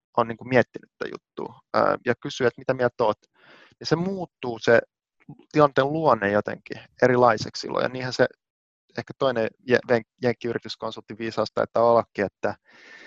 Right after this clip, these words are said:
ää, "Ask for money, you get advice.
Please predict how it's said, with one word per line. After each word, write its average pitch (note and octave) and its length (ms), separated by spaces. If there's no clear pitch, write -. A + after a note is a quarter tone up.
ää, G2 380
"Ask A#2 220
for A#2 100
money, B2 280
you G#2+ 100
get G#2+ 180
advice. A2 600